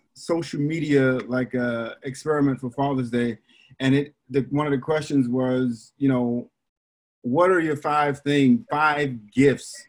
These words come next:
you would tell somebody not to give you for Father's Day? So I wanted to play that game with you. What would be your advice to your family for Father's Day gifts?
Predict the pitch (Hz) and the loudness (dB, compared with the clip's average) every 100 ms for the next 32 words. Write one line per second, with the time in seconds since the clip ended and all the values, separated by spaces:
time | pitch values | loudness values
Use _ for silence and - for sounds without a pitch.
0 | 135 139 143 131 143 143 131 139 131 127 | -6 0 2 0 -2 -2 0 2 2 2
1 | 127 117 123 139 - 131 120 139 123 117 | 0 0 0 -2 -4 -4 0 2 2 0
2 | 113 104 127 123 107 98 104 92 - 120 | -2 -6 -2 -2 -4 -8 -10 -8 -6 -2
3 | 135 131 120 - 139 127 120 127 127 117 | 2 2 0 0 0 0 0 0 0 0
4 | - 143 123 107 - _ _ _ _ _ | -2 0 0 -2 -10 _ _ _ _ _
5 | _ 110 135 165 175 160 156 160 147 135 | _ -4 -2 -2 -4 -4 -4 -2 -4 0
6 | 139 151 143 127 139 127 - - - _ | 2 2 2 2 0 0 -4 -14 -20 _
7 | _ _ _ _ _ - 147 143 139 151 | _ _ _ _ _ -8 -2 0 0 0
8 | 151 139 123 120 120 131 135 139 135 131 | 2 2 2 -2 -4 -6 -4 -2 -2 -2
9 | 123 123 107 123 113 - - - | -2 -2 0 -2 -2 -8 -20 -20